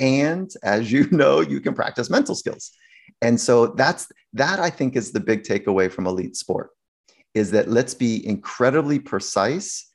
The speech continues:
and, um, applied in how we train our mind. And then if we can port that, which is essentially the business that Coach Carol and I built together, is how do we port that into business?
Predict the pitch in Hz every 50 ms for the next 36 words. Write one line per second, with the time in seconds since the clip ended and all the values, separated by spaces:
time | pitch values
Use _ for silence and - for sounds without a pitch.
0 | _ _ _ _ _ _ _ _ - 110 107 101 101 101 95 95 - - - 90
1 | 87 87 85 85 - - - _ - - - - - - - - 98 101 101 110
2 | 131 143 156 156 165 - _ _ _ _ _ - 101 85 - - - 113 117 123
3 | 127 120 120 120 113 107 110 - - - 104 98 95 92 92 90 90 90 87 -
4 | - - - - _ _ _ _ _ _ _ _ _ _ - 117 113 113 110 110
5 | 110 110 107 - 113 104 - 117 131 127 - 127 107 - - - 175 185 - -
6 | 107 92 90 92 - - 107 - 107 104 101 101 - - 135 131 127 - 113 101
7 | 90 95 85 107 107 87 107 101 98 - - 95 95 - - - _ _ _ _
8 | - - 107 104 - - - 104 107 101 101 95 92 92 - 101 90 - - 95
9 | 90 98 101 95 87 87 87 - _ _ _ _ _ _ - 110 110 - - -
10 | 123 131 131 123 113 - - - - - 143 143 - - 107 107 98 98 - -
11 | 107 110 104 101 - - 90 82 - 104 98 87 - 90 87 - - - - -
12 | -